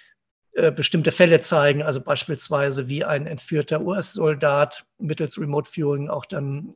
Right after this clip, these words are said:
lokalisiert werden sollte und man tatsächlich auch Informationen erhalten hat über Remote Viewing, die später dann,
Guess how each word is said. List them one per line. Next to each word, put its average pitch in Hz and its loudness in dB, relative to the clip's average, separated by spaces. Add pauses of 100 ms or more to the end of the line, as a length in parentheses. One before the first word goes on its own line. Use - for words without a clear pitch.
lokalisiert 147 -8
werden 139 -4
sollte 139 -6
und - -12 (180)
man 156 -10
tatsächlich 143 -6
auch 147 -4
Informationen 147 -4 (520)
erhalten 160 6
hat 156 4
über 151 4
Remote 143 0
Viewing, 143 0
die 131 -2
später 147 0
dann, 139 2